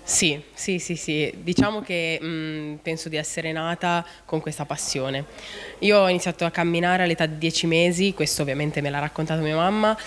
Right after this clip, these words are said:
eh, perché ho visto rotolare il pallone e nessuno lo andava a prendere, al che mi sono alzata e ho iniziato a correre dietro il pallone. E, e da lì non l'ho più mollato. E ho iniziato a giocare con i maschi, ovviamente,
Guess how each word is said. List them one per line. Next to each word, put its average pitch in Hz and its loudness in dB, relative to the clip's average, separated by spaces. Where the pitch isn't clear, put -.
eh, 160 6
perché 170 2
ho 165 4
visto 165 0
rotolare 165 2
il 170 0
pallone 180 4
e 156 4
nessuno 165 2
lo 165 6
andava 165 6
a 226 4
prendere, 170 4
al 151 0
che 180 -2
mi 175 2
sono 151 0
alzata 165 2
e - 4
ho 170 4
iniziato 151 -2
a 151 -4
correre 147 -4
dietro 151 -2
il 147 -2
pallone. 143 -2
E, 156 4
e 165 4
da 170 2
lì 165 2
non 151 -4
l'ho 151 -6
più 151 -6
mollato. 151 -2
E 151 2
ho 147 2
iniziato 156 2
a - 4
giocare 156 2
con 180 2
i 233 8
maschi, 214 4
ovviamente, 147 2